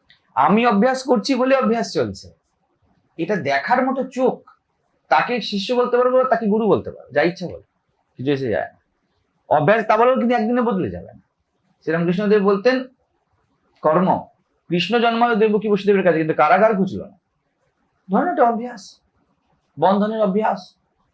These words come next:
সন-, ভগবান এসছেন তার কাছে, কিন্তু ভগবানকে ছেলে ভেবেছে, এটাই তো কারাবন্ধন হয়ে গেল।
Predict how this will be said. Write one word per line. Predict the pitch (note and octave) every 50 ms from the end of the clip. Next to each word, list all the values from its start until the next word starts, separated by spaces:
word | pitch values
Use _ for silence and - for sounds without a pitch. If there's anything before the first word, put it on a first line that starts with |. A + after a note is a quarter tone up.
| _ _ _
সন-, | - - D3+ D#3+ F3+ F3+ F3
ভগবান | - A#2+ C#3 D3 E3 G3+ A#3 B3+ C4+
এসছেন | C#4 A#3 - - A3 F#3+ F3+
তার | E3+ E3 D#3 C#3+
কাছে, | C#3+ C3 C3 D#3
কিন্তু | D#3+ F3 F#3 D3 C#3
ভগবানকে | C3+ C3 D3 D#3+ F3 F#3+ F#3+ A#3+ G#3+
ছেলে | - F#3+ F3+ E3+ D3
ভেবেছে, | C#3 A2+ G2+ F#2+ - - B2
এটাই | D#3 F#3 G3
তো | G3+ G3+
কারাবন্ধন | A3 G#3 G#3+ A3 G#3+ A#3 A#3 A#3 B3 A#3
হয়ে | A#3 G#3+ D#3+
গেল। | - -